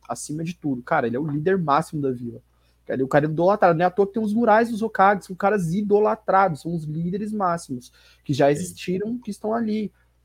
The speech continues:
Speaker 1: sabe? Então ele tem que ser uma inspiração, ele tem essa preocupação também, pô. É, eu tenho que ser uma inspiração, eu tenho que ser quase um, um, é quase um dever moral meu mesmo, ser esse cara. Então existe essa mudança de personalidade.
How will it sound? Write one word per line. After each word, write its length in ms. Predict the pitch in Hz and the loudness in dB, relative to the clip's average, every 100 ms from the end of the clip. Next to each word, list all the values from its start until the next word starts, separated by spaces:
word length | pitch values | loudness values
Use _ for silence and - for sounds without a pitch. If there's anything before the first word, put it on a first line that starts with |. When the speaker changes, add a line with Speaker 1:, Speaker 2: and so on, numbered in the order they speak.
| _ | _
Speaker 1:
sabe? 320 | 156 160 147 | 4 4 4
Então 140 | 139 160 | -2 -4
ele 80 | |
tem 180 | 175 190 | -4 -6
que 60 | 202 | -4
ser 120 | - | -4
uma 100 | 196 | -4
inspiração, 520 | 175 175 156 151 139 | -4 -6 -6 -4 -6
ele 140 | 131 135 | -4 -4
tem 240 | 170 202 | -4 -4
essa 180 | 214 220 | -2 -2
preocupação 520 | 226 226 214 196 190 | -2 -4 -6 -8 -10
também, 400 | 202 208 160 180 | -8 -4 -2 -4
pô. 260 | 175 120 - _ _ _ - | -6 -8 -10 _ _ _ -8
É, 540 | 110 113 117 113 113 - _ | -4 -2 -2 -4 -6 -10 _
eu 120 | 147 | -4
tenho 140 | 156 143 | -2 -4
que 40 | |
ser 80 | 175 | -4
uma 60 | |
inspiração, 420 | 175 - 202 - 180 | -4 0 -2 -2 -6
eu 60 | |
tenho 160 | 175 170 | -6 -8
que 80 | - | -2
ser 340 | 175 170 135 _ _ - | 0 0 -2 _ _ 2
quase 240 | 147 156 | 4 4
um, 40 | 196 | 0
um, 560 | 190 175 - 165 160 - | -2 -4 -6 -6 -8 -8
é 180 | - 143 | -6 0
quase 260 | 160 165 | 2 4
um 60 | 208 | 4
dever 300 | 202 175 190 | 4 4 2
moral 340 | 202 190 170 | 2 2 2
meu 240 | 196 160 165 | 2 -2 -2
mesmo, 420 | 143 147 180 208 _ _ _ _ _ | -2 -4 -4 -8 _ _ _ _ _
ser 180 | - 185 | -4 2
esse 200 | 214 220 | 2 2
cara. 320 | - - 120 | 2 4 4
Então 260 | - - 147 | 0 -4 -4
existe 340 | 151 165 214 | -4 -4 -6
essa 140 | - 220 | -6 -2
mudança 560 | 190 156 151 190 220 190 | -2 -2 -2 -2 -4 -6
de 100 | 175 | -6
personalidade. 760 | 156 - 147 156 170 185 202 | -8 -8 -12 -4 0 0 0